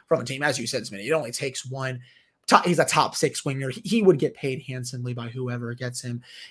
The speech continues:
That's just gonna be a tough negotiation because I think there's gonna be a certain price that Kyle will want it to be at, and his agent might, and the Zucker's agent may want it to be higher. I just don't think the Penguins can do that. Even though they have a lot of cap space,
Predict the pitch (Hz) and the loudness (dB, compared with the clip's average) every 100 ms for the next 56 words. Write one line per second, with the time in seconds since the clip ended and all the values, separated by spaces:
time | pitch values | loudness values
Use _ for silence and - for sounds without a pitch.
0 | - 196 190 - 185 160 151 - 147 139 | 8 8 8 4 4 6 4 4 -2 -2
1 | 131 135 120 120 120 123 131 127 123 - | -4 -2 -2 -4 -4 -4 -6 -8 -10 -6
2 | 127 123 120 - _ _ _ _ - 160 | -4 -2 -4 -6 _ _ _ _ 4 6
3 | 170 160 135 151 147 - 151 143 135 135 | 6 4 4 2 2 2 0 -2 -6 -4
4 | 156 156 - - 143 - - 135 139 139 | -2 -2 -4 -4 -8 -6 -6 -4 -2 -4
5 | 135 131 _ _ _ - 139 139 135 135 | -6 -8 _ _ _ -8 -4 -2 -2 -4
6 | 120 127 _ _ _ _ _ 127 139 147 | -6 -6 _ _ _ _ _ -6 -4 -4
7 | - 127 127 160 180 202 _ _ 135 123 | -6 -6 -2 0 0 -2 _ _ -10 -6
8 | 131 123 131 131 139 127 135 135 - 135 | -6 -6 -8 -6 -8 -10 -10 -12 -10 -8
9 | 120 - - - - 151 139 127 127 131 | -8 -10 -20 -20 -2 -2 -2 -4 -6 -6
10 | 131 127 131 127 127 123 156 165 170 160 | -8 -8 -10 -12 -10 -2 2 4 4 2
11 | - - - 139 139 139 139 131 135 131 | -6 -20 -6 -2 -2 -2 -4 -4 -6 -6
12 | 127 127 131 139 120 143 170 214 202 185 | -8 -4 -2 0 -2 0 10 12 12 10
13 | 180 165 151 - 180 - 147 127 - | 10 8 6 0 0 0 -2 0 -4